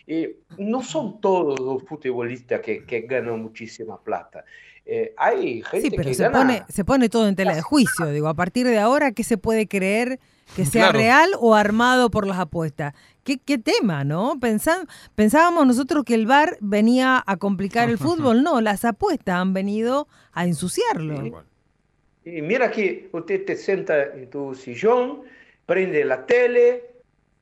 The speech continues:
Speaker 1: abre una cervecita, una picada, y voy a alentar mi equipo.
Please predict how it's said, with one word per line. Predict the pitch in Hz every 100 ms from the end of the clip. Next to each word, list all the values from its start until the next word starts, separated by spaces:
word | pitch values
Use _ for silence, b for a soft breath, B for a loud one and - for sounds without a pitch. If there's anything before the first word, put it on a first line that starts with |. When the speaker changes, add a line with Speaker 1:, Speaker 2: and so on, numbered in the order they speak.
| _
Speaker 1:
abre | - 151 160 147
una | 151 131
cervecita, | - 143 143 - 262 262 - 214
una | 156 123
picada, | - 151 262 247 240 240 233 - -
y | -
voy | 147 208 208
a | 190
alentar | 180 165 - 226 226 214
mi | 202 190
equipo. | - 160 139 - 90 -